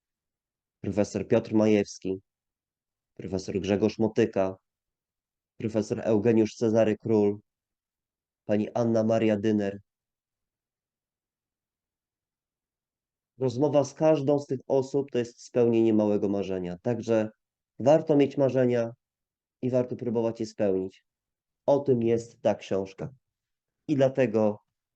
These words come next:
warto ją polecić, warto ją przeczytać.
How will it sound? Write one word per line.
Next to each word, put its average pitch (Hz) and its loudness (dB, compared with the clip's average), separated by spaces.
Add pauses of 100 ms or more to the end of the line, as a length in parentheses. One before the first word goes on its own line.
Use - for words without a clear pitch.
(240)
warto 143 0
ją 123 2
polecić, 107 -2 (260)
warto 190 2
ją 104 0
przeczytać. - -6